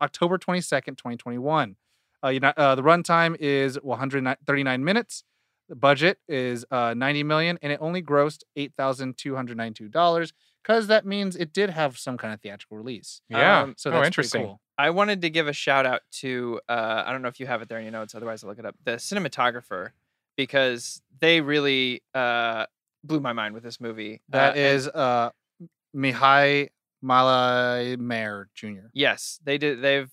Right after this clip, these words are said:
Speaker 3: known for things like The Master, uh, Jojo Rabbit.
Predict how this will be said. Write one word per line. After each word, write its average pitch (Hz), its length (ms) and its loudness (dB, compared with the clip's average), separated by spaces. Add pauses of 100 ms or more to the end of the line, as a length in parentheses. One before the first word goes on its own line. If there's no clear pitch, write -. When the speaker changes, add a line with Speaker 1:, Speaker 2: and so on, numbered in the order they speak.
(160)
Speaker 3:
known 143 340 -2
for 135 100 -16
things 135 220 -6
like 120 140 -8
The 123 80 -8
Master, 120 580 -2 (420)
uh, 120 280 0
Jojo 120 400 -2
Rabbit. 110 420 -4